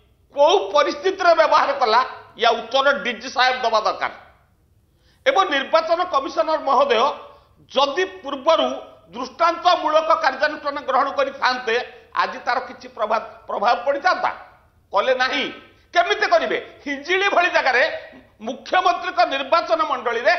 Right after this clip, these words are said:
ଦେଢ଼ ଘଣ୍ଟା କାଳ ଗୋଟେ ସତାବନ ନମ୍ବର ବୁଥରେ ରିଗିଂ ଚାଲିଲା। କାହାକୁ ଭର୍ତ୍ତି କରେଇଦେଲେନି। ମନ ଇଚ୍ଛା ବିଜେଡି ଲୋକ ଭୋଟ ବାଡ଼େଇଲେ।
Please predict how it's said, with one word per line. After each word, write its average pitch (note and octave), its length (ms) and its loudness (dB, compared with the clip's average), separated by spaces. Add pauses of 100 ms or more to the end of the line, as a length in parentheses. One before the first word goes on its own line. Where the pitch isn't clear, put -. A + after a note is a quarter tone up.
(300)
ଦେଢ଼ C4 280 2
ଘଣ୍ଟା D#4+ 380 2
କାଳ C4 180 0 (760)
ଗୋଟେ B3+ 180 -6
ସତାବନ C4+ 520 -2
ନମ୍ବର C4+ 280 0
ବୁଥରେ C4 400 0 (440)
ରିଗିଂ D#4 360 -4
ଚାଲିଲା। E4 300 2 (600)
କାହାକୁ B3+ 460 -2
ଭର୍ତ୍ତି A3 240 -10
କରେଇଦେଲେନି। D4 540 0 (360)
ମନ A#3+ 280 -6
ଇଚ୍ଛା C#4+ 220 0
ବିଜେଡି C4 360 -4
ଲୋକ C4+ 240 0
ଭୋଟ B3+ 240 2
ବାଡ଼େଇଲେ। C4 420 2